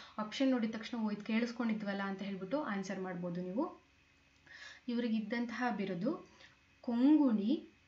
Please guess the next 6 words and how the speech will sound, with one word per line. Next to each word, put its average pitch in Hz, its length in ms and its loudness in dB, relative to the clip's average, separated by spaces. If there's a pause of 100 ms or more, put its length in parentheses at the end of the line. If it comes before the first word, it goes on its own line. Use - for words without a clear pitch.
(300)
ಮತ್ತ - 420 -2 (100)
ರಸ್ಯ 202 460 -4 (440)
ಪರಮ 208 340 0 (280)
ನಾಡಿ 190 520 -2
ಅಂತ 175 200 -4 (300)
ಬಿರುದಿತ್ತು. 175 480 -4